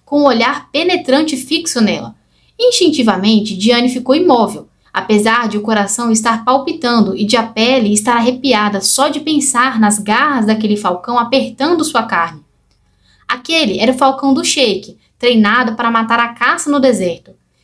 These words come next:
Estava apavorada e queria correr para dentro de casa, mas sabia que, se fizesse algum movimento, por menor que fosse, talvez despertasse uma reação da ave, que poderia atacá-la. "Isso mesmo",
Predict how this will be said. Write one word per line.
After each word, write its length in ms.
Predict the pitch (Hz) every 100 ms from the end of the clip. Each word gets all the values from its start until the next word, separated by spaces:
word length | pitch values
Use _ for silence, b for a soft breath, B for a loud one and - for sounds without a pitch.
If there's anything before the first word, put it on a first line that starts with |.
| _
Estava 320 | 214 - 247
apavorada 720 | 262 277 269 320 277 247 254 208
e 60 |
queria 280 | 208 240 269
correr 480 | 269 302 220 311 349
para 160 | 294
dentro 240 | 254 254 247
de 120 | 226
casa, 440 | 226 185 151 - _
mas 200 | 208 247
sabia 420 | 262 233 240 330
que, 160 | - 180
se 180 | - 220
fizesse 500 | 233 208 247 349 302
algum 160 | 247
movimento, 580 | 233 214 202 185 247 240
por 180 | - 359
menor 320 | 415 269 247
que 100 | 220
fosse, 520 | 202 220 262 254 180 b b b b
talvez 720 | 294 285 214 226 277 254 -
despertasse 720 | 254 247 285 254 254 285 -
uma 100 | 262
reação 420 | 254 269 254 254
da 380 | 254 277 247 262
ave, 200 | 262 180
que 120 | -
poderia 580 | 226 254 277 240 254 330
atacá-la. 540 | 254 214 202 160 143 - _ _ _
"Isso 300 | 226 247 349
mesmo", 420 | 294 226 190 180